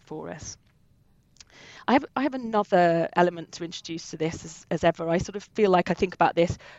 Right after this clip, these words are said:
both in a quantitative manner and a qualitative manner in all things. Very broadly, there's this common perception that sales reps think about, um, how they can earn their money.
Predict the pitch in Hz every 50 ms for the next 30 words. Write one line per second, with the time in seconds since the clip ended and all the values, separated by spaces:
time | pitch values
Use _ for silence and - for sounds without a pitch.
0 | _ - 196 185 180 - 180 170 165 175 175 - - 214 185 - - - - 170
1 | - - 170 170 170 170 170 170 180 180 175 175 - - 196 180 190 - - -
2 | 156 - - 165 156 156 156 156 156 160 - 170 165 165 - - 170 165 165 165
3 | 160 - - - - - - - - - - - - - _ _ _ _ _ _
4 | _ _ - - - _ _ _ _ _ - - 285 294 311 330 277 - - 202
5 | 208 190 190 185 - 170 165 170 170 170 185 - _ - 190 180 - 185 175 -
6 | - - - - 208 190 185 185 - 175 - 190 - - - - 170 170 165 165
7 | - _ - - - - 180 170 175 170 170 - 170 165 165 - - - - -
8 | - - _ _ - 208 175 175 - 175 - 165 160 160 156 156 - - - -
9 | - - - 170 156 151 151 151 147 147 160 156 _ _ _ _ _ _ _ _
10 | _ _ _ _ _ - - - - 214 202 196 196 - 196 170 160 160 160 165
11 | 156 170 165 160 165 - - 180 165